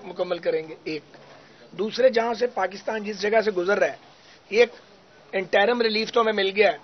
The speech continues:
आईएमएफ़ से हमने मुआहदा कर लिया एक वक्ती तौर पे।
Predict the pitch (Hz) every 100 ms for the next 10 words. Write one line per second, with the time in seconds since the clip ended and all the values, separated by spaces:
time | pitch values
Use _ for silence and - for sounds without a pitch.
0 | - - 180 190 196 180 190 170 175 170
1 | 175 175 170 170 165 165 170 165 165 160
2 | - 175 170 160 170